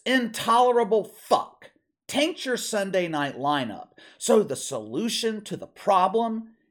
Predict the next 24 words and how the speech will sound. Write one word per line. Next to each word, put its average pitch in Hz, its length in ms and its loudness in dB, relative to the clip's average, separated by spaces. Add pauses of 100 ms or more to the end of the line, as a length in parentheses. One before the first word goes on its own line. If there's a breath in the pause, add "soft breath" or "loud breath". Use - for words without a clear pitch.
(120)
is 139 220 -2
moving 202 460 -4
him 208 240 -4
to 196 180 -10
your 151 200 -2
most 180 440 0 (140)
watched 170 420 2
night 175 260 0
of 170 120 -4
the 127 80 -4
week 170 480 -6 (320)
so 185 160 -4
he 196 160 2
can 233 180 -2
destroy 180 580 0
all 220 280 6
momentum 220 920 0
Bill 190 280 4
Maher 170 340 2
built 160 440 0
heading 175 260 -2
into 202 140 -2
the 139 100 0
weekend? 285 560 0